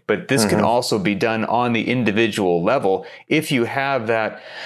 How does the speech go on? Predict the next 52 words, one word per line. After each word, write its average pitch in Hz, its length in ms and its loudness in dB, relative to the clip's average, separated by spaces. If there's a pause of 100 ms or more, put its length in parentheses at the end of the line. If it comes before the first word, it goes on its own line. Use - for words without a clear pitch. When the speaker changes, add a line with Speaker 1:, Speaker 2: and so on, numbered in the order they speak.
(220)
Speaker 1:
awareness 127 580 2
and 104 140 0
discipline 107 800 0
to, 101 380 2
to 107 120 -6
lay 117 160 2
it 113 60 2
out. 113 140 0
So 110 100 0
I'll 135 140 2
lay 131 160 2
out 127 100 0
out 123 120 -2
of 107 80 -10
five 120 240 0
days, 117 220 2
a - 60 0
couple 113 240 0
days 110 220 2
I 101 80 4
plan 110 220 0
to 104 60 -2
stomp 104 320 -4
the 104 100 -2
gas, 143 460 -2 (400)
one 123 320 0
day 120 180 2
that, 107 180 2
let's 107 200 -2
say, 110 200 2
will 101 120 0
be 104 140 0
a 92 80 2
moderate 107 640 0
day 151 380 2
to - 120 -4
moderately 117 640 0
high, 170 480 -2
and 113 180 0
two 143 200 0
that 127 100 2
I'm 120 80 0
gonna 113 140 0
be 104 100 -2
kinda 101 300 -4
casual 90 560 -2
on. 57 340 -2
And 113 160 -2
that 123 260 -2
nice 131 380 -2
Speaker 2:
Yeah. 110 120 4
Speaker 1:
little 123 380 2